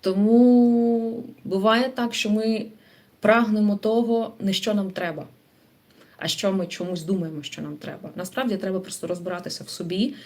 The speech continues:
пробувати, не боятися пробувати. От бачите, я сьогодні пробую. Вперше в житті вийшла в прямий ефір. Не знаю, що робити, запинаюся, <laughs> переживаю. Розказую тут щось про мрії і бажання.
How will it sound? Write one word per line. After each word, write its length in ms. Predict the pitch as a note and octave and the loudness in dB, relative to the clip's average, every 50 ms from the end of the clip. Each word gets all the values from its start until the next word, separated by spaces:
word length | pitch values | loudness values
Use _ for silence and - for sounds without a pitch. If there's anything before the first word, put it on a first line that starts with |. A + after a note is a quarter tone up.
| - - - _ _ - | -20 -20 -20 _ _ -6
пробувати, 600 | - G#3 G#3 A3+ A#3 B3 A#3+ A3+ A3+ A3+ - A3 | 0 2 4 4 4 4 2 2 0 -4 -6 -8
не 120 | F#3+ F#3 F3 | -6 -6 -6
боятися 500 | E3+ F3+ F#3 F3 E3+ E3+ E3 - - E3 | -4 -4 -2 -4 -4 -4 -6 -8 -8 -8
пробувати. 520 | - - G#3 A#3 A3+ A3 G3+ F3+ F3 F3+ | -4 -2 -2 0 0 0 0 0 -2 -4
От 60 | E3+ | -6
бачите, 640 | E3 E3 D#3+ - - G#3+ B3 A#3+ - - - E3+ E3 | -8 -10 -6 0 2 2 4 2 2 -4 -4 -2 0
я 120 | F#3 A3+ | 0 0
сьогодні 440 | A3 - G#3+ G3 G3 F#3+ F#3+ F#3+ F#3 | 0 2 2 2 2 2 2 0 -2
пробую. 480 | F#3+ - F#3+ G#3 G3 E3 D3+ D3 D3 D#3 - _ _ _ | 0 2 4 4 4 2 0 -6 -8 -10 -14 _ _ _
Вперше 300 | - F3+ G#3+ G#3 - G3 | -2 -2 -2 -2 -4 -4
в 40 | F3 | -6
житті 440 | F3 F3+ F3+ - A#3 A#3 A3 G#3 - - - - | -6 -6 -2 4 4 4 4 4 0 -12 -14 -6
вийшла 320 | - D#3+ G#3+ A#3 A3 - F#3+ | 2 2 4 4 4 0 -2
в 60 | F#3 | -2
прямий 420 | - - F3 F3+ F#3 F#3+ G#3 G#3 | -2 -4 -4 -2 2 2 2 2
ефір. 380 | G3 G3 - - F#3 D#3 - - - - _ _ _ _ _ _ _ - | 2 0 0 0 0 0 0 -2 -10 -20 _ _ _ _ _ _ _ -2
Не 80 | F3+ | -2
знаю, 340 | F3+ F#3 A3 A3+ B3 A#3 A3+ | 0 2 4 4 6 4 4
що 200 | G#3 - - G#3+ | 4 2 2 2
робити, 480 | G#3+ G#3 F#3+ G3 F#3 - - - - - _ _ _ _ - | 2 4 4 4 4 4 2 -6 -16 -16 _ _ _ _ -4
запинаюся, 760 | - G3 G#3 G3+ A3 G#3+ G#3 G3+ F#3+ D#3 C#3+ C#3 - - - - _ _ - - | 0 2 2 4 4 4 4 4 4 2 -2 -6 -10 -14 -16 -18 _ _ -14 -14
<laughs> 240 | - - - - - | -14 -14 -10 2 8
переживаю. 760 | - A#3 C4 C4+ A#3+ A3 B3 A#3 A3+ G#3 F#3 E3 D3+ E3 F3 - - - B3 A#3 - - - - _ _ _ _ - _ _ _ _ _ _ _ _ _ _ _ _ _ - - - - - - - | 10 10 10 10 8 8 8 8 8 6 4 2 -2 -4 -4 -6 -2 2 2 2 0 -2 -16 -20 _ _ _ _ -20 _ _ _ _ _ _ _ _ _ _ _ _ _ -16 -12 -10 -10 -10 -6 0
Розказую 840 | - A#3+ C#4 D#4 D4 - - C4+ C4+ C4 A#3 G#3+ A3+ A3 A3 A#3+ G#3+ | 4 6 6 6 6 4 2 2 2 2 2 2 2 4 4 4 2
тут 180 | - F#3+ G#3 G#3 | 2 -2 -2 -2
щось 360 | - - - F#3+ G3 G3 - | -2 0 2 2 2 0 -2
про 260 | - - F#3 F#3 F3+ | -4 -2 0 0 0
мрії 380 | F3+ F#3 F#3+ G3 G3+ G3 F#3 F3 | 2 4 4 6 6 4 4 2
і 40 | |
бажання. 680 | E3+ E3 F3 F3 F3+ G3 G3 F#3+ E3+ D#3 D3+ D3+ D3+ | 0 0 0 0 2 4 2 2 2 0 -2 -4 -6